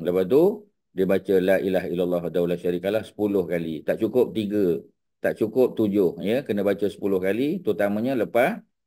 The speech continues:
subuh dan lepas maghrib. Ya, waktu lain boleh baca tiga. Tapi subuh dengan maghrib baca sepuluh. Mana orang yang buat the best, ya, dia buat yang terbaik, ya. Ha. Kalau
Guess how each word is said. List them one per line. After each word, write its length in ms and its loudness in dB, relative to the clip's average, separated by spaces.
subuh 400 4
dan 240 0
lepas 160 -2
maghrib. 480 -2
Ya, 160 0
waktu 240 2
lain 240 6
boleh 160 6
baca 160 0
tiga. 320 -2
Tapi 240 2
subuh 320 6
dengan 160 2
maghrib 240 4
baca 240 -2
sepuluh. 320 0
Mana 240 -2
orang 400 2
yang 240 0
buat 240 4
the 240 0
best, 560 -2
ya, 240 -4
dia 160 4
buat 320 2
yang 160 2
terbaik, 640 0
ya. 220 -4
Ha. 80 -6
Kalau 160 4